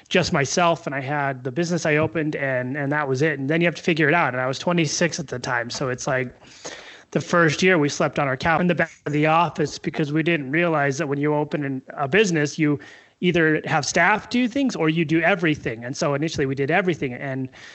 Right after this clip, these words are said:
after, my s-, little sister called me a vampire because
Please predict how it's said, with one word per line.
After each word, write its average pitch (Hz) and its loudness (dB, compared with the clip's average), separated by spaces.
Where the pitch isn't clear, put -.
after, 156 0
my 175 2
s-, 165 -4
little 185 2
sister 180 0
called 160 0
me 147 2
a 135 -2
vampire 147 0
because 147 -2